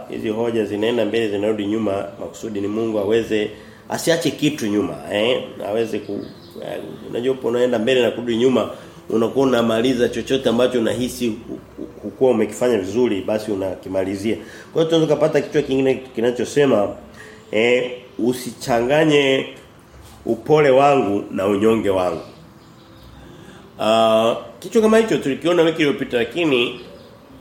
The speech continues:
tukajikuta kwamba sehemu kubwa,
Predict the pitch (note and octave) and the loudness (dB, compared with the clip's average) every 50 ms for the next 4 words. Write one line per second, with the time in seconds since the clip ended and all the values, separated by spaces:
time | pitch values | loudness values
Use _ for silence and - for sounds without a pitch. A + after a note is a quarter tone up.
0 | - - - - - - - - - - - - C3 A#2 C3 C3 C3+ C3 C3 C3 | -20 -20 -20 -20 -20 -20 -20 -20 -20 -16 -10 -8 -4 -2 0 0 0 0 -2 -2
1 | F3 D#3+ D#3+ D3+ C3+ D#3+ D#3 D3+ C#3+ C3+ - C#3 B2 - - - D#3+ G#3 B3+ A#3 | 0 0 0 2 2 4 4 4 2 0 0 -4 -6 -6 -4 2 4 4 6 4
2 | G3+ - - G3 G#3+ F3 D3+ G#2+ - - | 4 4 4 4 4 4 4 2 0 -4